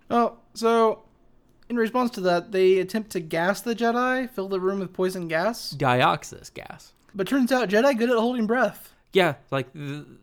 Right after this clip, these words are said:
Speaker 2: Obi's just like, "What do we do now, Master?" And he's just like, "Hold your breath."
Speaker 1: So there's some droids sitting outside the room where the Jedis were, and the, the droid's like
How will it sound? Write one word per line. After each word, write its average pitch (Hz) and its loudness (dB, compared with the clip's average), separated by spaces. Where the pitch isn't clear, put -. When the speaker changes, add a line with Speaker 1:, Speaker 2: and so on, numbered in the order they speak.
Speaker 2:
Obi's 139 0
just 127 -8
like, 123 -6
"What 123 -2
do 127 0
we 131 0
do 131 0
now, 139 2
Master?" 117 -2
And 113 -4
he's 110 -6
just 107 -10
like, 104 -10
"Hold 104 -6
your 113 -6
breath." 123 -4
Speaker 1:
So 185 4
there's 175 -8
some 196 -4
droids 196 2
sitting 196 0
outside 190 0
the 180 0
room 190 0
where 185 -2
the 175 -6
Jedis 180 0
were, 240 0
and 180 -2
the, 185 -2
the 185 -2
droid's 196 2
like 190 0